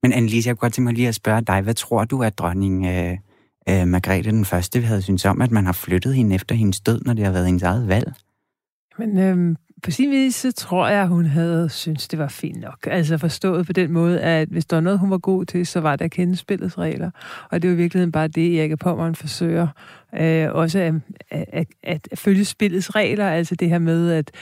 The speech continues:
Speaker 2: hvis man kan knytte sig sammen med den magtfulde kirke, så, så fremmer man sin egen sag, sin egen legitimitet. Så jeg tror egentlig, at hun havde syntes, det var fint nok, men på den anden side,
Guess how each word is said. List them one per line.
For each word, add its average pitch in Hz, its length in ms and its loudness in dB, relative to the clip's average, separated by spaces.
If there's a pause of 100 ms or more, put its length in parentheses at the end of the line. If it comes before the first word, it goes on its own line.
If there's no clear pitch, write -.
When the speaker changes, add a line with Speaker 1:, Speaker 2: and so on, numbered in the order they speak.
(120)
Speaker 2:
hvis 156 140 0
man 165 100 2
kan 151 80 -2
knytte 165 240 -2
sig 160 100 -4
sammen 175 200 -2
med 175 80 -2
den 160 100 -2
magtfulde - 480 -6
kirke, 202 440 2
så, 170 280 -4 (320)
så - 100 -6
fremmer 175 300 0
man 170 180 2
sin 165 140 -6
egen 156 180 -2
sag, 170 260 -2
sin 165 100 -2
egen 160 160 0
legitimitet. 160 580 -4
Så - 80 -2
jeg 170 100 0
tror - 200 -2
egentlig, 175 340 0 (460)
at - 180 -12
hun 180 120 2
havde 175 120 4
syntes, 170 200 -2
det 170 160 -2
var 160 220 0 (600)
fint 311 340 2
nok, 254 320 2
men 196 400 2
på 185 120 2
den 180 60 2
anden 208 220 2
side, 233 560 2